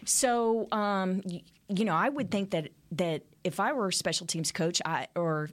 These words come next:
anybody evaluating personnel, I wanna see how they can cover kickoff, so I'm gonna try and squib it or, or knuckle it or something so that I can get a look at my guys.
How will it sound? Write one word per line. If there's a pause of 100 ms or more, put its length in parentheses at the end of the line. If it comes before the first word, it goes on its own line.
(200)
anybody
evaluating
personnel, (340)
I
wanna
see
how
they
can
cover
kickoff,
so
I'm
gonna
try
and
squib
it
or, (360)
or
knuckle
it
or
something
so
that
I
can
get
a
look
at
my
guys.